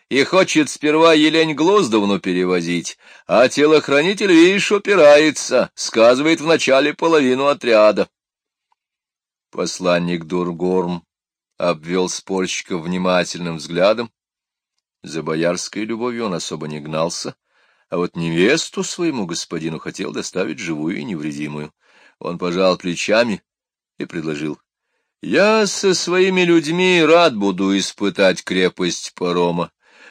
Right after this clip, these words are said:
Мы можем переправиться прямо сегодня, а завтра в самом деле отчего бы первым паромом не перевезти госпожу?» Делать нечего. Пришлось Лучезару ответить согласием.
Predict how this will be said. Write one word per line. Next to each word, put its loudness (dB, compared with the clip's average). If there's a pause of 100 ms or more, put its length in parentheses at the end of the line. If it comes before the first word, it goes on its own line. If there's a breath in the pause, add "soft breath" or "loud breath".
Мы 0
можем 4
переправиться 2
прямо 0
сегодня, -4 (280 loud breath)
а 4
завтра 2
в -10
самом 0
деле 2
отчего 0
бы 2
первым 0
паромом 0
не -2
перевезти -6
госпожу?» -6 (1040)
Делать -8
нечего. -8 (720 soft breath)
Пришлось -2
Лучезару -2
ответить -10
согласием. -8